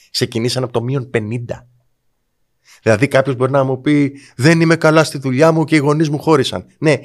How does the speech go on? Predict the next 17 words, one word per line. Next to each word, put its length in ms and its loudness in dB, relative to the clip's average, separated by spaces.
κάποιοι 340 2
γονείς 320 2
πέθαναν, 600 0
κάποιος, 360 0
ε, 220 -14
ταυτόχρονα 560 2
έχασε 320 0
τα 200 -6
πόδια 360 2
του 320 0
και 320 4
με-, 120 0
μεγάλωσε 720 0
σε 80 -8
περιβάλλον 380 2
πολέμου. 460 2
Δηλαδή, 640 0